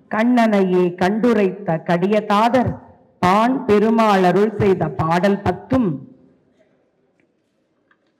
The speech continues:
பழமறையின் பொருளென்று பரவுகின்றோம்.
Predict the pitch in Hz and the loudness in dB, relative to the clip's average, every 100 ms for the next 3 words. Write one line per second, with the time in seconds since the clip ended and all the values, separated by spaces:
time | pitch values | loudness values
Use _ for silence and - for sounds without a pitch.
0 | _ _ - - _ _ _ _ - 202 | _ _ -20 -20 _ _ _ _ -2 2
1 | 233 254 247 233 214 196 185 180 190 233 | 4 4 4 4 2 2 2 2 4 2
2 | 226 220 180 190 180 185 208 202 208 175 | 0 -2 -4 -4 -2 -2 -2 -4 -6 -4
3 | 185 202 190 | -4 -4 -8